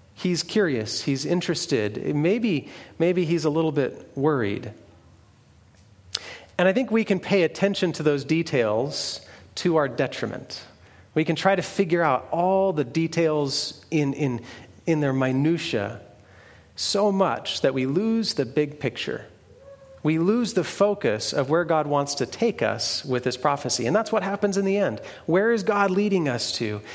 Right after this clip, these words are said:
And, and it's to victory. Not because we're gonna fight some great battle, but because he is the victor. He's wanting to tell you,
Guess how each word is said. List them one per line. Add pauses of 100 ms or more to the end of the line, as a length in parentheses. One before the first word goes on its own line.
(180)
And,
and
it's
to
victory.
Not
because (240)
we're
gonna
fight
some
great
battle,
but
because
he
is
the
victor. (1600)
He's
wanting
to
tell
you,